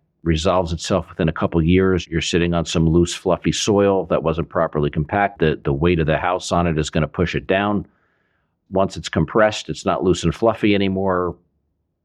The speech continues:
It stops getting pushed down and the foundation stops moving. Now, that could take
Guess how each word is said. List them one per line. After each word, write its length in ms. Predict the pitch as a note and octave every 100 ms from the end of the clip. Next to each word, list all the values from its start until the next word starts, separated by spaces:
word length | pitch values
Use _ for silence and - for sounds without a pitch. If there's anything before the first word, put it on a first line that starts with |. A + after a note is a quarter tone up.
| _ _ _ -
It 160 | D#2+
stops 320 | - F#2 -
getting 300 | - D#2+ D#2
pushed 260 | D2 F2 -
down 240 | F2 E2+
and 80 | D#2+
the 60 | D2
foundation 500 | - D#2+ F#2+ - E2
stops 380 | - C2 - -
moving. 400 | C2+ B1+ A#1 A1
Now, 100 | D2+
that 200 | D2+ -
could 120 | -
take 320 | - D2+ -